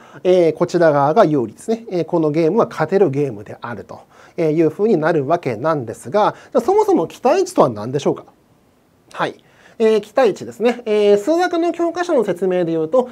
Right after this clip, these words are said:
えー、確率変数と確率の積の総和、えー、といった説明がなされています。はい。えー、何のことかさっぱりわかりませんよね。<laughs> はい。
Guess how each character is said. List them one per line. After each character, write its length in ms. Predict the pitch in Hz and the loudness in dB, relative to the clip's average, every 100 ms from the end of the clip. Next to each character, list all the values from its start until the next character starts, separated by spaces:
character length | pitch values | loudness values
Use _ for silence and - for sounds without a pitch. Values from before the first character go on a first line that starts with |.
| - 254 | -4 0
え 80 | |
ー、 40 | 240 | 0
確 300 | 254 247 330 | 0 0 2
率 260 | 349 349 | 2 0
変 300 | 349 359 359 | -2 0 0
数 320 | 330 - 208 165 | -2 -2 -2 0
と 240 | 226 233 | 0 0
確 340 | 233 202 277 | -2 -4 -2
率 220 | 277 262 269 | -2 0 0
の 140 | 247 | 0
積 240 | 277 262 | 0 0
の 100 | 170 | 0
総 300 | 117 - 180 | -2 2 4
和、 240 | 180 165 - _ - - | 6 4 0 _ -8 4
え 200 | 240 233 | 6 6
ー、 80 | |
と 140 | 233 226 | 6 2
い 40 | |
っ 40 | 220 | 4
た 160 | 208 | 0
説 240 | 185 180 175 | 0 -2 -2
明 120 | 202 | 0
が 100 | 240 | 2
な 120 | 175 | 0
さ 80 | 165 | 0
れ 80 | 127 | -6
て 60 | |
い 20 | 101 | -10
ま 100 | - | -20
す。 160 | - _ _ _ - | -20 _ _ _ -12
は 140 | - | -8
い。 100 | 139 - - 151 | -8 -8 -10 2
え 120 | 196 | 4
ー、 20 | |
何 160 | 185 220 | 4 2
の 80 | - | 0
こ 100 | 131 | -6
と 60 | |
か 80 | 107 | -10
さ 140 | - | -10
っ 60 | 123 | -4
ぱ 80 | 269 | -2
り 60 | |
わ 80 | 240 | -2
か 60 | - | -2
り 80 | 123 | -6
ま 80 | |
せ 60 | - | -10
ん 20 | |
よ 60 | 107 | -10
ね。 220 | - 208 - 254 | -6 -8 -10 -10
<laughs> 160 | 269 - | -8 -2
は 180 | 233 | 0
い。 100 | 226 | 0